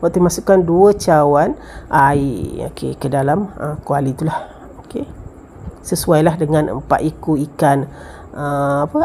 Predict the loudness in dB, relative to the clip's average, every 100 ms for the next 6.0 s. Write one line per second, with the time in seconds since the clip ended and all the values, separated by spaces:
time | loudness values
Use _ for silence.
0 | 2 2 2 0 -2 -4 -2 -4 -6 -8
1 | -6 -6 -6 -8 -12 -12 -12 -14 -16 -18
2 | -18 -18 -16 -10 0 0 0 0 2 2
3 | 2 2 0 -2 -2 -2 -4 -2 -2 0
4 | 0 0 -2 -2 -6 -6 -4 -4 -4 -2
5 | -2 -2 -2 -4 -4 -4 -6 -8 -10